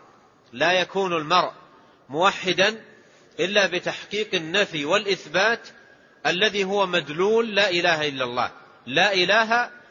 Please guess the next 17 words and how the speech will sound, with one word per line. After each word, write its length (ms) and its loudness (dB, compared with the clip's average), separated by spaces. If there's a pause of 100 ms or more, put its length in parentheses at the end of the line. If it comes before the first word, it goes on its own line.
(200)
تنفي 760 -2 (420)
نفيا 840 -2
عاما 880 0 (480)
العبودية 800 0
عن 260 0
كل 320 2
من 100 4
سوى 260 0
الله، 260 0 (760)
إلا 260 2
الله 420 4 (540)
تثبت 440 0
العبودية 680 -2
بكل 500 -2
معانيها 600 0
لله 380 0
وحده. 360 -4